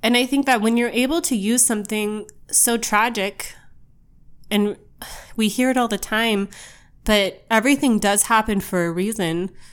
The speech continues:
And it requires you to sometimes take a step back and look at yourself and the whole reality of it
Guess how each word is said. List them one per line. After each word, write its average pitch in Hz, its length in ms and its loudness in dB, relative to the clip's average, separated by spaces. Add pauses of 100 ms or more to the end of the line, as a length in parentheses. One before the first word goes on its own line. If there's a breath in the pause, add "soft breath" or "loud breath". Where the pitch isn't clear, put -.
(1500 soft breath)
And 240 100 4
it 254 100 4
requires 262 640 0
you 220 100 2
to 226 140 -2
sometimes 254 720 2
take 254 240 -2
a 269 60 -2
step 220 260 0
back 220 280 2
and 202 120 0
look 208 140 -2
at 214 80 0
yourself 196 680 0 (1040)
and 208 160 2
the 196 80 2
whole 214 220 0
reality 196 560 0
of 170 140 -4
it 185 300 -2